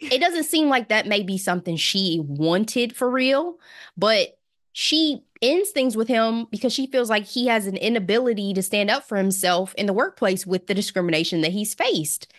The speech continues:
And again, I thought the, the timing and tone were particularly harsh. You know everything that Byron is going through right now. And this is the time that you wanna basically say, "I don't respect you because of the, the fact that you're not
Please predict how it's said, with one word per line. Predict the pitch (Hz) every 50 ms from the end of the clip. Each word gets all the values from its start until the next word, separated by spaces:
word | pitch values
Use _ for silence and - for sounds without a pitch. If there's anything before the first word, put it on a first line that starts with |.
| - - - - - _ _
And | - 226 233 226 220 226 - -
again, | 233 226 240 294 349 285 220 -
I | 226 285
thought | - 285 254 254 254 -
the, | - 202 180 160 139
the | - 175 175
timing | 165 - - - 240 269 330 320 285 262 220 208
and | 185 185
tone | - - 240 247 277 269 254 220
were | 202 185 180
particularly | - 170 165 - - - 285 302 294 - 269 247 240 233 214 214 185
harsh. | 175 - 233 247 233 214 175 - - - - _ _ -
You | 185 247 269
know | 254 233 233 240 254 254 -
everything | 202 214 202 226 220 214 - 208 202 208
that | 170 147 156 165
Byron | 170 185 185 190 190 185 175 170
is | 160 160 170
going | 170 165 180 190 175 165 156
through | 156 151 147 143
right | 139 139 139 131 -
now. | - 135 123 113 101 - - - - - -
And | - 180 180 170
this | 202 233 - 240
is | 214 202
the | 240 226
time | - 262 226 226 226 233 233 214
that | 175 175 -
you | 233
wanna | 214 214 208 190
basically | 165 160 180 208 - - 202 202 202 196 190
say, | 190 - 202 190 190 185 185 185 180 196 180 _ _ _ _ _ _ _ _ _ _ _ _ _ _ _ _ _ _ _ _ -
"I | 196 214 202
don't | 190 208 214 170 185
respect | 180 175 - - - - - 170 190 - _ - -
you | 254 269 320 415 440 466 - _ _ _ _ _
because | 202 214 - - 269 240 233 214
of | 233 226 208 185 - _ _
the, | - 185 175 208 190 185 170 - -
the | 196 196
fact | 196 208 190 214 220 -
that | 196 185 -
you're | 233 214
not | 214 196 185 185 196 196 185 -